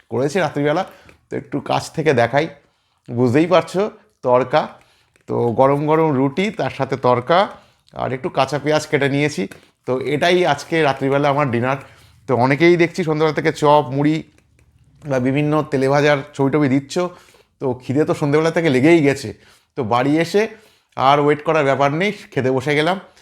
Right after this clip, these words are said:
তো আজকে রাত্রিবেলা ডিনারে, আহ, কার কী হলো কমেন্ট বক্সে অবশ্যই বলো। এই ঠান্ডার মধ্যে না, মানে, রাত্রিবেলা একটু গরম গরম কিছু খেলে সত্যি খুব ভাল লাগে। আর যদি এরকম ঠান্ডা কালকেও থাকে, তো ভাবছি রাত্রিবেলা একটু খিচুড়ি খাবো। তো যাকে যাক,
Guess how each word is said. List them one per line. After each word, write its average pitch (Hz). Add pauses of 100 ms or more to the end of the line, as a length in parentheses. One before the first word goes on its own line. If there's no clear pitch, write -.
(340)
তো 113 (280)
আজকে 131
রাত্রিবেলা 143
ডিনারে, 135 (540)
আহ, 113
কার 120
কী 135
হলো 127
কমেন্ট 120
বক্সে 139
অবশ্যই 117
বলো। 110
এই 139
ঠান্ডার 131
মধ্যে 123
না, 160 (500)
মানে, 120 (120)
রাত্রিবেলা 139
একটু 151
গরম 135
গরম 151
কিছু 147
খেলে 156
সত্যি 143
খুব 151
ভাল 117
লাগে। 113
আর 113
যদি 131
এরকম 127 (340)
ঠান্ডা 131
কালকেও 117
থাকে, 147 (340)
তো 131
ভাবছি 113
রাত্রিবেলা 120
একটু 139
খিচুড়ি 135
খাবো। 101 (520)
তো 123
যাকে 120
যাক, 151